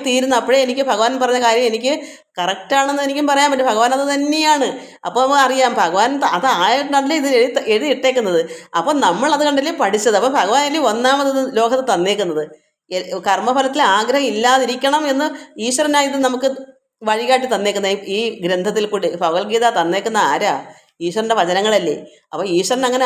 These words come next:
ആയതുകൊണ്ടല്ലേ എഴുതി തന്നത്. അത് ഞാനങ്ങനെ അതിൽ ആ ഒരു, ആ, ആ ഒരു കാര്യം ഞാനത് പഠിച്ച് അതിനകത്ത് പ്രവൃത്തിയിൽ വന്നെങ്കിലല്ലേ എനിക്കത് മനസ്സിലാവാനും പറ്റത്തുള്ളൂ. പഠിച്ചാൽ മാത്രം മതിയോ? അത് നമ്മൾ പ്രവൃത്തി കൊണ്ടുവരണ്ടേ? ഞാനത് പ്രവൃത്തിയിലാക്കുമ്പോഴാണ് ഞാനത് മനസ്സിലാക്കുന്നത്. ശരിയാ ഭഗവാൻ പറഞ്ഞത്. ഭഗവാൻ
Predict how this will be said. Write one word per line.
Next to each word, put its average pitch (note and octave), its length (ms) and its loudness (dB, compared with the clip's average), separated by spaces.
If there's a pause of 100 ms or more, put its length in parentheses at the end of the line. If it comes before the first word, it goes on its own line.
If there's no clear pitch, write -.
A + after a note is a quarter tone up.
ആയതുകൊണ്ടല്ലേ A#3+ 580 2
എഴുതി G3+ 200 0
തന്നത്. E3 280 -2 (340)
അത് F#3 140 -2 (280)
ഞാനങ്ങനെ C#4 540 2 (260)
അതിൽ A3+ 140 0 (200)
ആ F#3+ 40 6 (180)
ഒരു, C#4+ 140 0 (100)
ആ, A3 40 0 (240)
ആ F#3+ 40 2 (160)
ഒരു C#4+ 180 0
കാര്യം A3+ 280 2
ഞാനത് A#3+ 380 2
പഠിച്ച് F#3+ 360 -2
അതിനകത്ത് B3+ 540 0 (400)
പ്രവൃത്തിയിൽ A3 400 0
വന്നെങ്കിലല്ലേ B3+ 540 2
എനിക്കത് B3+ 280 0
മനസ്സിലാവാനും A#3+ 560 0
പറ്റത്തുള്ളൂ. D#3 400 -2 (720)
പഠിച്ചാൽ A3+ 400 -2
മാത്രം C#4+ 340 0
മതിയോ? A3+ 220 2
അത് B3 100 2
നമ്മൾ A#3 360 2
പ്രവൃത്തി A3 320 2
കൊണ്ടുവരണ്ടേ? G#3 480 0 (400)
ഞാനത് A#3+ 400 0
പ്രവൃത്തിയിലാക്കുമ്പോഴാണ് C4 920 0 (100)
ഞാനത് B3+ 340 2
മനസ്സിലാക്കുന്നത്. G#3+ 440 0
ശരിയാ F#3 280 -2
ഭഗവാൻ G3+ 400 0
പറഞ്ഞത്. F#3 220 0
ഭഗവാൻ F#3+ 200 0